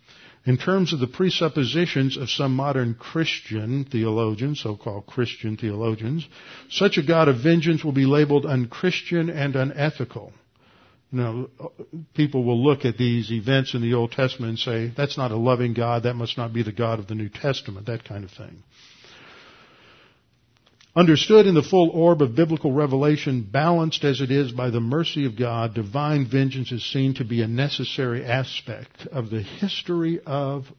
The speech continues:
redemption. To understand what goes on here is to help us understand what happens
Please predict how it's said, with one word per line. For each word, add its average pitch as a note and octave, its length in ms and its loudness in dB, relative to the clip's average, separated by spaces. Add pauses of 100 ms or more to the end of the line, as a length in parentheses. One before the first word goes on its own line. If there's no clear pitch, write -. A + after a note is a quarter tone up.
redemption. C#3 720 -4 (680)
To C#3+ 240 0
understand F3 800 2
what C#3 200 -4
goes D3+ 240 0
on D#3+ 260 -2
here B2+ 300 0
is C#3 260 0
to C3+ 200 0
help D#3+ 300 -2
us D3 220 -2
understand C3+ 680 -2
what B2+ 140 -4
happens A#2+ 580 -4